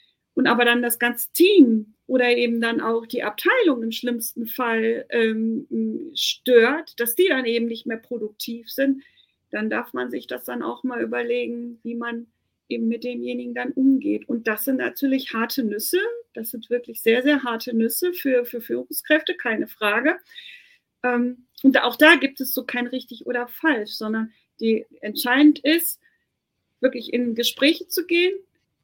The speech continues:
Begegnung, in Begegnung zu gehen, in der Hoffnung, dass daraus eine Beziehung dann eben wird, dass man miteinander in Kontakt kommt, dass derjenige sich dann eben auch professionelle Hilfe zum Beispiel holt.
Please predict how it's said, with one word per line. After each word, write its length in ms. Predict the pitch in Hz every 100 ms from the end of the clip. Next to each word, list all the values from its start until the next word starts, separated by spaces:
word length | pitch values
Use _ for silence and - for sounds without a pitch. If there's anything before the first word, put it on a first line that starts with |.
| _ _ -
Begegnung, 520 | 214 254 277 311 302
in 140 | 233
Begegnung 520 | 226 233 285 320 320 -
zu 140 | 277
gehen, 320 | 311 349 370
in 140 | 233 226
der 140 | 220
Hoffnung, 320 | 254 269 277
dass 180 | 233 226
daraus 340 | 226 226 226
eine 80 | 220
Beziehung 500 | - - 277 330 359
dann 180 | 320 302
eben 360 | - 302 302 294
wird, 340 | 320 320 -
dass 200 | 226 -
man 140 | 233
miteinander 460 | 226 233 226 226 226
in 120 | 226
Kontakt 500 | - 233 - - _
kommt, 400 | - 311 330 -
dass 180 | 214 214
derjenige 640 | 233 226 226 233 226 226
sich 200 | 226 226
dann 180 | - 220
eben 260 | 220 220 220
auch 160 | 233
professionelle 640 | - 233 240 240 226 226 240
Hilfe 300 | 247 247 254
zum 180 | - 233
Beispiel 420 | 226 226 233 226
holt. 340 | 254 330 403